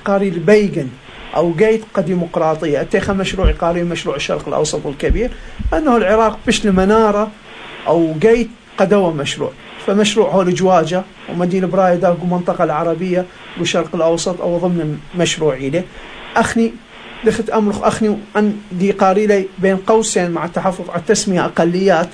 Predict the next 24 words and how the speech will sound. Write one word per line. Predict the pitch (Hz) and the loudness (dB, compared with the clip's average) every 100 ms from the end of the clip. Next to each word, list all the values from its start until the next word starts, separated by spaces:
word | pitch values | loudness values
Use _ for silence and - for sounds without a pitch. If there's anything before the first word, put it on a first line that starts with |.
| - | -2
أنا | 190 196 | 0 2
قارني | 180 180 185 | 2 0 0
مكونات | 180 175 180 170 160 160 180 - - - - 160 | -4 -4 -2 -2 -2 -4 -6 -12 -20 -18 -8 0
أنه | 185 180 180 175 160 - - - - - | 2 2 0 -2 -4 -6 -8 -8 -16 -2
رابع، | 165 190 196 190 196 202 - - - - | 2 4 2 0 -4 -8 -18 -18 -10 -2
آه، | 156 151 151 | 2 4 2
تأثير | 151 - - 196 170 - 196 | 2 -2 0 -2 -2 -4 0
اللي | 196 190 | 2 2
رابع | 185 196 180 | 4 2 2
بش | 175 - | 0 0
خيلاني | 202 180 170 170 170 | 2 2 0 0 -2
له | |
ولا | 180 175 | 0 -2
بياش | 175 190 180 | 0 -2 0
الحلقة | 175 190 185 175 | -2 -2 -2 -2
الأضعف. | 170 180 175 165 175 - - - - - 147 | 0 0 0 -2 -4 -8 -18 -18 -16 -6 -2
آه، | 147 - 190 | -2 -2 -2
أخني | - 202 | 2 2
مخ، | 196 - - - | 2 0 -4 -2
آه، | 170 | -2
سراية | - 185 190 175 160 | 0 2 4 4 2
عراق | 170 175 180 - - - - | 0 0 -2 -10 -20 -18 -4
خازق | 190 180 180 - | 0 0 -2 -4
أنه | 185 180 180 | -2 0 0